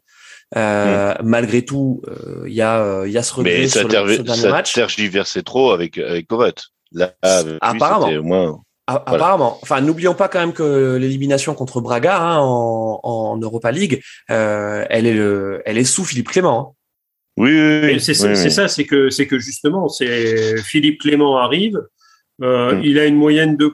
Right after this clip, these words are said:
Speaker 3: points qui est un, autant voire moins bonne que celle de, de Kovacs, euh, sur, euh, sur, euh, en championnat. Il y a cette élimination de Braga.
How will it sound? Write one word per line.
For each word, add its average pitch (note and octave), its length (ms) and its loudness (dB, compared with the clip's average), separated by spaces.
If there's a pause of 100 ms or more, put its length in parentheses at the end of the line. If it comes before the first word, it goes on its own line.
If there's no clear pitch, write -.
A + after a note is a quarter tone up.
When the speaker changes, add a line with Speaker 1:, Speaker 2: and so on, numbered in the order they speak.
Speaker 3:
points E3 400 -4
qui - 140 -6
est A#2 1120 -2 (1040)
un, C3+ 260 2 (320)
autant D#3+ 480 2
voire C#3 380 2
moins D3+ 280 2
bonne D#3+ 280 -4
que B2+ 120 -6
celle C#3 360 0
de, A2+ 200 -4
de A2+ 120 -2
Kovacs, B2+ 540 -2
euh, G#2 280 -4
sur, G#2+ 360 -4
euh, G#2 280 -2 (400)
sur, A#2 320 0
euh, A2+ 340 4
en C#3 100 0
championnat. C#3 680 0 (240)
Il B2 60 -2
y B2+ 40 2
a B2+ 40 0
cette C3+ 240 -2
élimination B2+ 540 2
de A#2+ 60 -2
Braga. C#3 500 -2